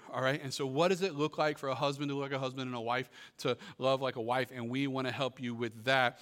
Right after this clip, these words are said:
because there are two things that I believe are so specific that we wanna create great clarity around. And the first one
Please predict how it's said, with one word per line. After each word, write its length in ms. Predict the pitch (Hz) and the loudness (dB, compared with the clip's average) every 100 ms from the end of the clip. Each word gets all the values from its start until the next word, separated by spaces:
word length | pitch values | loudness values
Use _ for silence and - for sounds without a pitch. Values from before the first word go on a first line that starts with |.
| - - - | -12 -14 -10
because 260 | 151 160 143 | 2 2 4
there 100 | 147 | 0
are 60 | |
two 340 | 139 - 214 226 | 0 0 0 2
things 420 | 180 151 160 160 | 2 2 2 0
that 100 | 151 | 2
I 120 | 151 | 2
believe 260 | 160 156 147 | 2 2 2
are 100 | 135 | 0
so 420 | - - 151 165 | -4 0 0 0
specific 600 | - 165 - 165 143 135 | -4 -4 -2 0 0 -2
that 100 | 139 | -2
we 120 | 143 | 0
wanna 180 | 151 147 | 0 -2
create 500 | 127 - 131 131 135 | -4 -4 0 -2 -4
great 360 | 113 123 127 | -4 -2 -2
clarity 440 | - 139 131 127 113 | -4 0 0 0 -2
around. 300 | 110 104 107 | -4 -6 -6
And 100 | 131 | -4
the 80 | 139 | -4
first 460 | - - 151 170 175 | -4 -2 -2 -2 -2
one 180 | 170 | -2